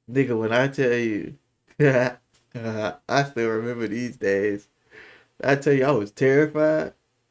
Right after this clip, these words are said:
Nigga. If some of y'all haven't heard my virginity story, because I don't like telling it,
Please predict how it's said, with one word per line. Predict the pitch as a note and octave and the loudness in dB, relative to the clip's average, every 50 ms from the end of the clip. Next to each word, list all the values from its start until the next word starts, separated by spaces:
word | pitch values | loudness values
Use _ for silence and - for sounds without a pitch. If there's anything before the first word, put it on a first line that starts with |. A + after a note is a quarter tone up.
| _ - | _ -14
Nigga. | A2+ A#2 A#2 A#2+ A#2+ A2+ G#2 - D#2+ C2 C#2+ G#2+ - _ _ _ _ _ _ _ _ _ _ _ _ _ _ - | -12 -8 -4 -2 0 0 0 0 -2 -2 -2 -4 -6 _ _ _ _ _ _ _ _ _ _ _ _ _ _ -2
If | - C#3 C3 C3 | 2 2 2 2
some | - - G#3 A#3+ C4+ | 4 6 6 6 6
of | G#3+ E3+ | 6 4
y'all | E3 | 6
haven't | D#3+ D3+ D3 D3 D3 C#3 C#3+ C#3 | 6 6 6 6 4 4 2 0
heard | C3+ C3+ C3+ C3 B2 | 0 0 0 0 0
my | B2 B2 | -2 -2
virginity | A2+ A2 G#2 G2+ G#2+ A#2+ B2 A2+ G#2 G#2 G2+ | -2 -4 -6 -6 -4 -4 -4 -4 -6 -8 -10
story, | G2 - A2 G#2+ G2+ G#2+ G2+ | -6 -4 -4 -2 -2 -4 -6
because | G2+ G#2 - B2 A2+ A2+ | -8 -8 -6 -4 -4 -2
I | A2+ | -4
don't | A2 G#2 A#2 A#2 B2 G#2 G2 | -2 -2 -2 -2 -2 -2 -4
like | G2 G2 G2 F#2+ | -4 -4 -4 -4
telling | - A2 G#2+ G2+ F#2+ F#2+ E2+ | -4 -4 -4 -4 -6 -8 -10
it, | D2 D2+ - | -14 -16 -18